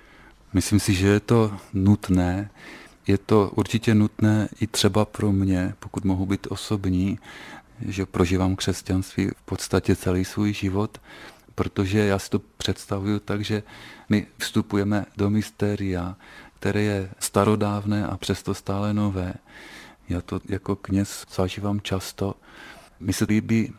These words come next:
ruský myslitel Pavel Florenský, kterého zabili komunisté v Gulagu někdy v roce devatenáct set třicet čtyři. On, když hovoří o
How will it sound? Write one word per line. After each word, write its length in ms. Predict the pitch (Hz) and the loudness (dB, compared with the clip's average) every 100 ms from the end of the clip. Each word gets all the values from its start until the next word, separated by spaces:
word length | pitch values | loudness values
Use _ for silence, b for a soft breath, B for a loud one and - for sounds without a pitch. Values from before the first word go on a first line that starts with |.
| - | -2
ruský 360 | 104 - - | -2 0 2
myslitel 520 | 110 101 - 107 110 104 | 4 4 0 0 0 0
Pavel 340 | 101 101 101 - | 0 0 0 -4
Florenský, 800 | - 101 95 92 - - 95 95 | -2 0 2 0 0 -6 -6 -6
kterého 540 | - 98 98 95 98 - | -6 -4 -4 -2 -6 -4
zabili 420 | 92 90 104 98 | 0 0 0 -4
komunisté 1000 | - 95 92 95 98 - 104 104 98 101 104 | -4 0 2 0 -2 -2 0 2 0 -6 -16
v 200 | - - | -20 -8
Gulagu 600 | 90 92 95 98 101 101 - | 2 4 4 2 -2 -2 -8
někdy 260 | 101 95 101 | -6 -4 -4
v 60 | 101 | -4
roce 220 | - 104 | -2 0
devatenáct 340 | 98 - 101 | 0 0 -2
set 120 | 110 | -2
třicet 360 | 107 110 - 113 | -2 -4 -2 -4
čtyři. 380 | - 104 - 107 B B B B | -2 -2 -2 -6 B B B B
On, 280 | 104 104 98 | 2 2 2
když 240 | 101 98 82 | 0 -4 0
hovoří 540 | 95 104 110 117 113 - - | 2 2 2 0 0 -4 2
o 340 | 104 92 | 4 4